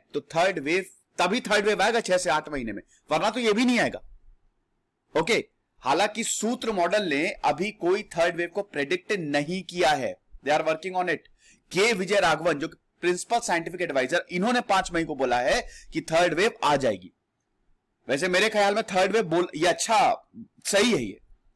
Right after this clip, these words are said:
क्योंकि ये लोगों के दिमाग में रहना चाहिए कि अगर सही से नहीं रहोगे तो तीसरी वेव आएगी, वरना लोग फिर से कैजुअल हो जाएंगे। ओके,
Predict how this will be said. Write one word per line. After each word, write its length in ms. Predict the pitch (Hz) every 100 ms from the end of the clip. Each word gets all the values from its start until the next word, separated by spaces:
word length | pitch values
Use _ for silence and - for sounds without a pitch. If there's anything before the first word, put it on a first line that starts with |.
| _ _ _ _
क्योंकि 220 | 196 202
ये 340 | 220 185 262 -
लोगों 340 | 143 160 185
के 80 | 233
दिमाग 380 | 175 160 170 233
में 100 | 226
रहना 240 | 202 220
चाहिए 340 | 262 202 120 - _ _ _ _ _ -
कि 120 | 175
अगर 240 | 165 240
सही 360 | - 170 160 240
से 160 | 233
नहीं 200 | 202 196
रहोगे 240 | 214 170 220
तो 80 | -
तीसरी 360 | 208 180 196
वेव 200 | 214 208
आएगी, 320 | 202 247 160 - _ - _ _ _
वरना 240 | 139 165 214
लोग 200 | 226 -
फिर 200 | 214 220
से 240 | 277 190
कैजुअल 520 | - - 180 175 196
हो 100 | 165
जाएंगे। 320 | 147 123 95 - - _ _ _ _ _ _ _ _ - - _ _ -
ओके, 400 | 156 220 160 -